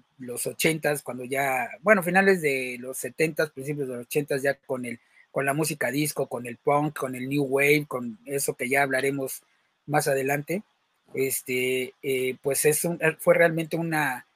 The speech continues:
un movimiento de arte, porque la música, pues, es un arte, un movimiento cultural, porque la música también es cultura,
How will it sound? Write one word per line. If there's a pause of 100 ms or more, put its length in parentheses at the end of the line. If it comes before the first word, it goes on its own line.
(340)
un
movimiento
de
arte,
porque
la
música,
pues,
es
un
arte,
un
movimiento
cultural,
porque
la
música
también
es
cultura,